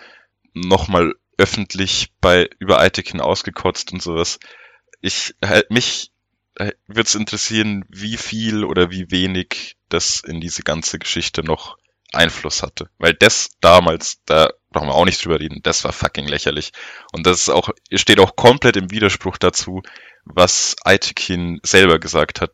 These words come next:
dass er irgendwie da Feingefühl beweisen wollte oder sonst was, weil damals hat das wirklich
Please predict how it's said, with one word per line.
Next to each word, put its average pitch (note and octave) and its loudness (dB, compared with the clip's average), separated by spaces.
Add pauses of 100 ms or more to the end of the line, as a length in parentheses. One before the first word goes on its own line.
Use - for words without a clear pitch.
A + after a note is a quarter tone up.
dass - -4
er D#2 0
irgendwie D#2+ -8
da D#2 0 (280)
Feingefühl E2 2 (880)
beweisen D#2+ 0
wollte E2+ 4
oder D#2+ 4
sonst F2+ 0
was, - 0
weil D#2+ 2
damals E2+ 2
hat - -4
das - -6
wirklich - -10